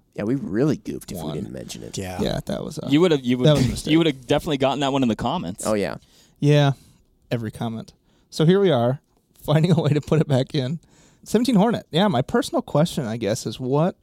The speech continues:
Speaker 2: what are you working with for bullet selection if you're loading a twenty or a, a seventeen Hornet, which is a necked twenty-two Hornet case?
Speaker 3: Seventeen V Max, twenty-five grain V Max, twenty
Speaker 2: Okay.
Speaker 3: grain V Max.
Speaker 2: So
Speaker 1: Yeah.
Speaker 2: you're,
Speaker 1: So
Speaker 2: I
Speaker 1: pretty
Speaker 2: mean,
Speaker 1: much the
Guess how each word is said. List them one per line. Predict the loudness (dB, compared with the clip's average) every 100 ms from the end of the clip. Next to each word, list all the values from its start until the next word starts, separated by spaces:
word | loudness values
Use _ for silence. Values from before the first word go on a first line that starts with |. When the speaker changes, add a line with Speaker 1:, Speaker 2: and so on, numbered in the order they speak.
| -2
Speaker 2:
what | 0
are |
you | 2
working | 2 0 0
with | -2 -2
for | -4 -2 0 0 -2 _ _ _ _ _ _ -16
bullet | -2 0 2 0
selection | -2 -2 -2 -6 -8 -8 -12 _
if | -4 -2 -2
you're | 0
loading | 0 -2 -2 -6 -10 _ _ -8
a |
twenty | -6 -6 -6 -6 -4
or | 0 2
a, | 0 -2
a | -6
seventeen | -8 -8 -10
Hornet, | -12 -10 -12 -8 0
which | 2 4
is | 2
a | 0
necked | -2 -2 -4 -4 -12 -20 _ _ _ _ _ _ -8
twenty-two | -6 -4 -4
Hornet | -6 -8 -10
case? | -8 -8 -10 -16 -18 _ _ _ _
Speaker 3:
Seventeen | 0 0 2 0 0
V | 0
Max, | 0 -2 -8 -10
twenty-five | -2 0 0 -4
grain | -6 -6
V | -6
Max, | -8 -8 -4
twenty | 0 2
Speaker 2:
Okay. | 2
Speaker 3:
grain | 0
V | -2
Max. | -6 -10 -16 -20 _ _ _ _ _ _ _ _
Speaker 2:
So | 0 2 4 0 0
Speaker 1:
Yeah. |
Speaker 2:
you're, | 0 0
Speaker 1:
So | 0
Speaker 2:
I | 2
Speaker 1:
pretty | 2
Speaker 2:
mean, | 2
Speaker 1:
much | 0
the | 4